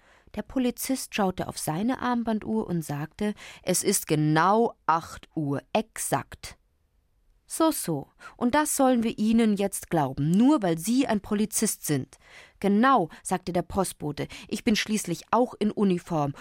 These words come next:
und eine Uhr hat jeder, nur kommt es darauf an, ob sie auch richtig geht. Meine stimmt jedenfalls.“ „Meine stimmt“,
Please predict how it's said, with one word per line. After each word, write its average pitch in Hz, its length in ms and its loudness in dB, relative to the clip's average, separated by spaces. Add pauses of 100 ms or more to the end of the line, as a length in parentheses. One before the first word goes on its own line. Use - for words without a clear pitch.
(120)
und 208 200 0
eine 190 220 0
Uhr 226 340 2
hat 175 180 -4
jeder, 196 400 2 (220)
nur 220 140 2
kommt 240 280 0
es 214 140 -4
darauf 160 320 0 (120)
an, 208 340 2
ob - 160 -4
sie - 180 -6
auch - 180 -2
richtig - 380 -8
geht. 220 320 0 (240)
Meine 175 560 2
stimmt 302 460 0
jedenfalls.“ 151 600 -4 (220)
„Meine 214 400 2
stimmt“, 185 400 0